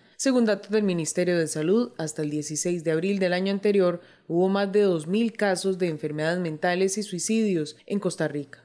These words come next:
La depresión y los intentos de suicidio son los principales detonantes.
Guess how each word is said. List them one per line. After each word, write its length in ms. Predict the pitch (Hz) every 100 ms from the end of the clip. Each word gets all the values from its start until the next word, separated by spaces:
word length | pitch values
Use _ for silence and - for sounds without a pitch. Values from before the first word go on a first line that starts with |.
| _ _ _ _ _ _ _ _ -
La 120 | 147
depresión 760 | 143 - 165 - 190 202 220 233
y 100 | 175
los 180 | 151 151
intentos 500 | 147 185 185 190 180
de 80 |
suicidio 560 | 160 156 - 196 202 214
son 220 | 208 196
los 100 | 196
principales 560 | 196 214 185 180 180 190
detonantes. 800 | 202 196 185 202 202 180 -